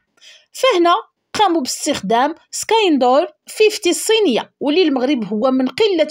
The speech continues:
الدول واللي كيتوفروا على هذه المنظومة، واللي المدى ديالها كيبلغ تقريبًا خمسين كيلومتر. فهنا نتحدث على راجمات صواريخ مرعبة،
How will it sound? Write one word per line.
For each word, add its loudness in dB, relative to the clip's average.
الدول 0
واللي 0
كيتوفروا -4
على -2
هذه 0
المنظومة، -2
واللي 0
المدى 0
ديالها 0
كيبلغ -2
تقريبًا -4
خمسين -2
كيلومتر. -2
فهنا 0
نتحدث -4
على -2
راجمات 0
صواريخ 0
مرعبة، 0